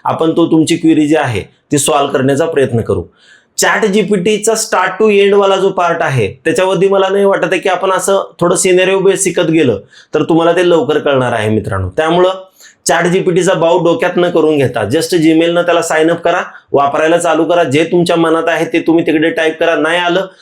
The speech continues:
तुम्हाला असं वाटलं की ती इमेज चांगली नाही क्रिएट झाली तर त्याला स्पेसिफिक सांगा. जसं मी तुम्हाला रेड साडीबद्दल आता सांगितलं की रेड साडी मधली इमेज घेतल्यानंतर याच्यामध्ये आपण दुसरी एक इमेज चॅट जी पी टीमध्ये क्रिएट केली होती without red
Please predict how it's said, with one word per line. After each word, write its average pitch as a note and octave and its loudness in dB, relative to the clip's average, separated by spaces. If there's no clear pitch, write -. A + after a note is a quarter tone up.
तुम्हाला E3+ 2
असं F3 0
वाटलं E3+ 0
की E3+ 2
ती F3 2
इमेज E3+ 2
चांगली D#3+ 0
नाही E3+ 0
क्रिएट D#3+ -2
झाली D#3+ 0
तर D#3+ -4
त्याला E3 0
स्पेसिफिक F3 -2
सांगा. D#3+ 0
जसं C#3 2
मी E3 2
तुम्हाला D#3+ 2
रेड D#3 2
साडीबद्दल D3+ 0
आता D3+ -2
सांगितलं C#3+ 0
की D3+ 0
रेड D3 2
साडी D3 0
मधली D3 4
इमेज D#3+ 2
घेतल्यानंतर D3+ 0
याच्यामध्ये D#3 0
आपण D3 -2
दुसरी D3+ 2
एक E3+ 0
इमेज E3+ 2
चॅट D#3 0
जी D#3+ 2
पी D3+ 0
टीमध्ये D3+ 0
क्रिएट D3 0
केली C3 2
होती E3+ 0
without D#3 0
red D#3 0